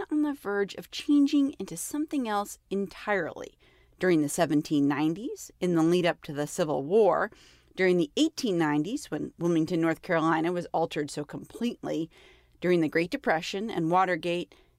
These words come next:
and, they argue, right now.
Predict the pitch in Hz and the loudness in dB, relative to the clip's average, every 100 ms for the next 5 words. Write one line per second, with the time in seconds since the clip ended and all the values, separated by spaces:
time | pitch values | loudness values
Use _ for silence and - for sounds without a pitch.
0 | _ _ - 302 392 165 185 269 - _ | _ _ -2 2 4 2 0 -4 -8 _
1 | _ _ 156 151 151 127 - 135 165 - | _ _ -6 -4 -4 -6 -6 -4 -4 -10
2 | _ _ _ _ _ - 175 190 - 214 | _ _ _ _ _ -16 -10 -10 -4 -2
3 | 156 | -2